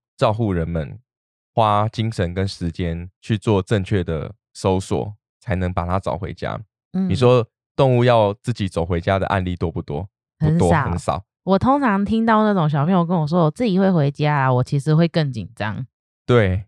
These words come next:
Speaker 2: 就是我会觉得你是说真的，
Speaker 1: 嗯。
Speaker 2: 还是说假的？
Speaker 1: 对，过度的自信会让我们怀疑他到底是，到底能不能做到。
Speaker 2: 对，然后另外一个点是我接收到了类似这样的讯息，其实我会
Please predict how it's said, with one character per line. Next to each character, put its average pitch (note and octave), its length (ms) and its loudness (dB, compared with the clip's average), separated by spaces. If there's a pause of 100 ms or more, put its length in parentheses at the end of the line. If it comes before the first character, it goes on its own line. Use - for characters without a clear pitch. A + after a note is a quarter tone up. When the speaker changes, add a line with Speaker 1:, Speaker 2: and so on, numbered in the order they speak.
(140)
Speaker 2:
就 B3 100 -6
是 C4 60 2
我 F#3+ 260 4
会 B3 180 4
觉 G#3 160 4
得 G3+ 100 -6
你 G3 220 2
是 A3+ 180 0
说 G#3 280 -2
真 F#3+ 280 -2
的， D#3+ 200 0 (100)
Speaker 1:
嗯。 F#2 180 -4
Speaker 2:
还 F#3 160 2
是 G#3+ 240 -2
说 F#3 280 0
假 D#3+ 240 -4
的？ G2+ 160 2
Speaker 1:
对， C3+ 100 2
过 D#3+ 160 6
度 D3 220 4
的 A2+ 120 2
自 C3 240 0
信 G#2+ 340 2
会 B2 140 6
让 A#2 240 4
我 F#2 60 -2
们 F2 180 0
怀 F#2 220 0
疑 F#2 160 0
他 G#2 160 0
到 G#2+ 180 2
底 F#2 140 -4
是， G2 240 -6 (180)
到 G#2+ 140 2
底 F2+ 140 -2
能 E2 140 0
不 F#2+ 100 -2
能 E2 160 0
做 D#2+ 200 -2
到。 - 120 -6
Speaker 2:
对， A3+ 220 2
然 A3+ 100 2
后 C#4 80 2
另 D4 160 0
外 C#4 120 2
一 C4+ 60 -2
个 A#3 100 0
点 F#3 240 0
是 G3+ 120 0
我 F3+ 200 4
接 A3 220 0
收 A3+ 180 0
到 G3+ 380 2
了 D3+ 200 -4
类 F#3+ 200 2
似 G3 180 -2
这 F#3 120 -2
样 F#3 120 0
的 D3+ 120 -2
讯 E3 260 0
息， C#3 180 -4
其 F3+ 140 -4
实 G3 160 0
我 F3 240 4
会 A3 320 0